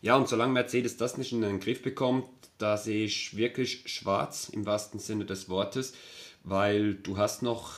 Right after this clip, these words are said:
jetzt ein paar High-Speed-Strecken, die auf uns zukommen nach Ungarn mit Spa,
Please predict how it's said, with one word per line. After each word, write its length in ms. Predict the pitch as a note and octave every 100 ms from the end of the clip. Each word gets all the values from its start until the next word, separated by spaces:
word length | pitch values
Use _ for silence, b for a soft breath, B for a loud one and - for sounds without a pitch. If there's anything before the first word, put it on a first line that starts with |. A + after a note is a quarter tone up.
| - -
jetzt 280 | A#2 - A#2+
ein 400 | A#2 A#2+ A#2 -
paar 260 | A#2 A#2
High-Speed-Strecken, 1120 | A2+ B2+ - - B2 - - A2+ A#2+ C3 B2+
die 280 | A#2 A2+ G#2+
auf 160 | G2+ G#2
uns 220 | G2 -
zukommen 680 | A2 B2 C3 A#2+ B2 C#3+ -
nach 220 | A2+ A2+
Ungarn 420 | A#2+ A#2+ A#2 A#2+
mit 160 | A2+ G#2+
Spa, 600 | - - G#2+ A2 A2+